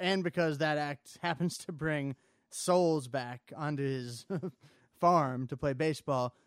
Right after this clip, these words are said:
obviously that element of spirituality,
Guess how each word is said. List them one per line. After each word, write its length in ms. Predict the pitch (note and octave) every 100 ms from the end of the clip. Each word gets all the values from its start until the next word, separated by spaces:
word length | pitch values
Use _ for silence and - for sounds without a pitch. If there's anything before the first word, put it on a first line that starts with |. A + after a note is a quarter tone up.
| _
obviously 720 | D3 D#3+ D#3 - D3+ C#3 C3+
that 240 | B2 C#3+ C#3+
element 600 | C3 C3+ C3+ B2+ B2 A#2
of 180 | C3+ A2+
spirituality, 1160 | - D3 C3+ C#3+ C#3 C#3+ D3 C3+ C#3 C3+ C3+